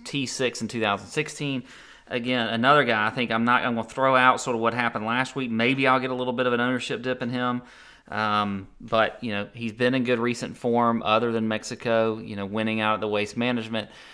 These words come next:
Uh, and he had some bad luck with some, you know, we had the whole ruling with his, you know, stupid drop and whatever else in, in Mexico, and, and actually had, you know, played under par after that.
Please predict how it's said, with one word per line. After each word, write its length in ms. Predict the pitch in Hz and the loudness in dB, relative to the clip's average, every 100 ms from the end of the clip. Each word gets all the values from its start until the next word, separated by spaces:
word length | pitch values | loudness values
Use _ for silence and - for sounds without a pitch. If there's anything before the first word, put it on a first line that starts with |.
| - _ | -20 _
Uh, 280 | - 107 104 104 | 0 2 4 2
and 100 | 170 | 2
he 80 | |
had 120 | 247 - | 0 0
some 240 | 147 113 | -4 -8
bad 380 | - 113 123 123 | -8 6 8 8
luck 240 | 117 117 117 | 6 4 2
with 80 | |
some, 220 | - 107 110 | -6 -8 -8
you 200 | 131 120 | -6 -2
know, 80 | 104 | 0
we 120 | 110 | 0
had 140 | 117 | 0
the 60 | 107 | -2
whole 360 | 107 104 98 - | -4 -6 -8 -14
ruling 680 | - 101 104 104 104 101 101 | -14 -6 -4 -2 -4 -4 -6
with 140 | 98 | -8
his, 440 | 107 95 - - - | -8 -10 -10 -14 -14
you 140 | 98 | -14
know, 100 | 92 | -12
stupid 380 | 87 - - 92 | -12 -10 -10 -10
drop 400 | 90 92 92 90 | -10 -4 -2 -4
and 120 | 98 | -8
whatever 320 | 95 92 90 90 | -8 -8 -8 -8
else 300 | 90 90 95 | -8 -10 -12
in, 160 | 95 - | -14 -14
in 140 | 95 | -14
Mexico, 520 | 95 95 - 101 98 | -14 -16 -10 -4 -2
and, 120 | 98 | -4
and 140 | 104 113 | -4 -4
actually 460 | 147 - 120 107 - | -4 -4 -8 -8 -8
had, 360 | 113 123 - | -2 -2 -2
you 120 | 117 | -8
know, 60 | 101 | -8
played 260 | - 143 123 | 0 2 4
under 240 | 117 143 | 2 2
par 360 | 104 123 139 95 | 2 4 4 4
after 280 | 117 - | -2 -2
that. 320 | 92 90 92 | -4 -4 -6